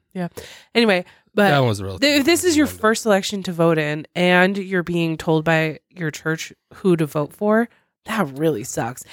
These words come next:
Speaker 1: And so the fact that you're even asking these questions, I just wanna, like,
Speaker 2: Yeah.
Speaker 1: Snaps to you, because I think I probably wouldn't have at eighteen if I was, like, fairly
Speaker 2: Yeah.
Speaker 1: new to the church and being told how to
Speaker 2: Mm-hmm.
Speaker 1: vote. And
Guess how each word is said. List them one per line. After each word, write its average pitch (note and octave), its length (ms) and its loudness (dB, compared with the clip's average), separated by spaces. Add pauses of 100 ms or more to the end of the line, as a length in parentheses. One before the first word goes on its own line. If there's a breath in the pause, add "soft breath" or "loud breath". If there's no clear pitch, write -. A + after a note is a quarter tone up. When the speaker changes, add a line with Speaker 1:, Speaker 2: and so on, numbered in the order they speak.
(200 loud breath)
Speaker 1:
And G3 100 4
so A#3+ 80 4
the A3+ 60 4
fact C4 220 2
that C4+ 60 2
you're A#3 140 4
even G3+ 380 2
asking E3 480 0
these G3 180 2
questions, G3+ 560 2
I E3 80 2
just E3 220 0
wanna, D#3 180 -2 (240)
like, E3 260 0
Speaker 2:
Yeah. F#2+ 320 -8 (280)
Speaker 1:
Snaps - 420 -2
to F#3+ 120 0
you, C#3 200 2
because F#3 280 0
I F#3 100 4
think F#3+ 200 0 (360 loud breath)
I F#3+ 160 2
probably A3 460 2
wouldn't B3 280 0
have B3+ 400 0 (100)
at A#3+ 160 0
eighteen B3+ 480 0
if - 160 0
I F#3+ 80 4
was, F#3 200 2
like, F3 300 0
fairly F#3+ 340 4
Speaker 2:
Yeah. F#3 60 -2
Speaker 1:
new F#3+ 200 2
to G3 140 -6
the F3+ 100 0
church F3+ 440 -6 (420 soft breath)
and F#3+ 220 2
being F3+ 220 -2
told F3 220 0
how E3 160 0
to E3 80 0
Speaker 2:
Mm-hmm. C3+ 60 -4
Speaker 1:
vote. E3 320 0 (360 soft breath)
And F#3+ 300 2